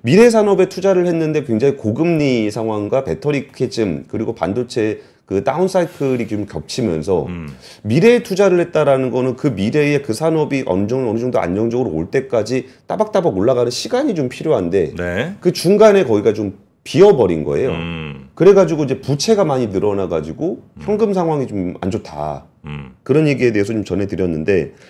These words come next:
Speaker 1: 그럼 이거를 좀 어떻게 대응할 것인지에 대한 이제 큰 방향이 나왔고
Speaker 2: 음.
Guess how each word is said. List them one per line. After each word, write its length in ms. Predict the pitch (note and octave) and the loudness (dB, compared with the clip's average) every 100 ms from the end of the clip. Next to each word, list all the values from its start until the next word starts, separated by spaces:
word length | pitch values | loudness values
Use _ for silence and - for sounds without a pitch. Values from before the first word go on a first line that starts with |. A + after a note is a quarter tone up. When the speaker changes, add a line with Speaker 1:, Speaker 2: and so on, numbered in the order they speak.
| - | -20
Speaker 1:
그럼 200 | - E3 | 0 2
이거를 400 | G2 A2+ G#3+ G#3 | 2 4 6 6
좀 140 | G3+ G3+ | 2 0
어떻게 460 | G3+ - G#3+ G#3+ F#3+ | 0 0 2 4 4
대응할 440 | C3 C#3 C#3+ C3+ | 4 4 2 0
것인지에 640 | - C3 C#3 B2 A#2+ A#2 | -2 -4 -4 -4 -2 -2
대한 260 | A2 A2 G#2 | 0 0 0
이제 160 | - F#2 | -2 -6
큰 300 | - C4+ C4 | -2 0 0
방향이 400 | - G2 B2 C#3+ | 0 -2 0 -2
나왔고 600 | F2 D2 D#2+ - A#2 D#2+ | -2 -4 -6 -4 -2 -2
Speaker 2:
음. 300 | E2 D#2 | -4 -10